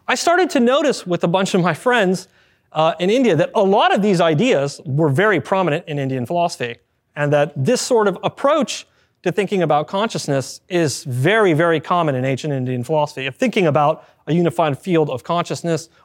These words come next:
or thinking about bits of consciousness being fundamental. There are different traditions. There are too many to go through all the variations of how they developed this. But this is clearly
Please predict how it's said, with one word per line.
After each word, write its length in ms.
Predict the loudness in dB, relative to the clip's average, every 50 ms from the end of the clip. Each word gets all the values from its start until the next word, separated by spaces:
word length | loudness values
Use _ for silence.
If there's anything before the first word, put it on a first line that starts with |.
| _
or 80 | -2 0
thinking 320 | 0 0 0 0 0 2
about 320 | 2 2 2 2 0 0 0
bits 220 | 0 0 0 -2
of 80 | -6 -4
consciousness 480 | -2 -2 -2 -2 -4 -6 -8 -10 -8
being 180 | -6 -4 -4 -4
fundamental. 600 | -2 -2 0 0 0 0 0 0 0 -2 -2 -4 -10 _ _
There 100 | 0 2
are 40 | 2
different 300 | 2 2 2 2 0 0
traditions. 380 | 2 2 0 2 2 2 2 2
There 80 | 2
are 40 | 0
too 200 | 0 0 0 2
many 180 | 2 2 2 2
to 60 | 2
go 220 | 2 2 2 2 0
through 180 | 0 0 -2
all 300 | 0 0 0 2 2 2
the 80 | 2 2
variations 540 | 2 2 2 2 2 0 0 -2 -2 -4 -4
of 80 | -4
how 180 | -2 -2 0 2
they 100 | 2 0
developed 400 | 0 0 0 2 2 2 0 -2
this. 180 | -8 -14 -16 -20 _ -20 _ _
But 140 | 0 2 2
this 160 | 2 2 0
is 100 | -2 -2
clearly 600 | -2 -2 0 2 2 4 4 4 2 2 0 -2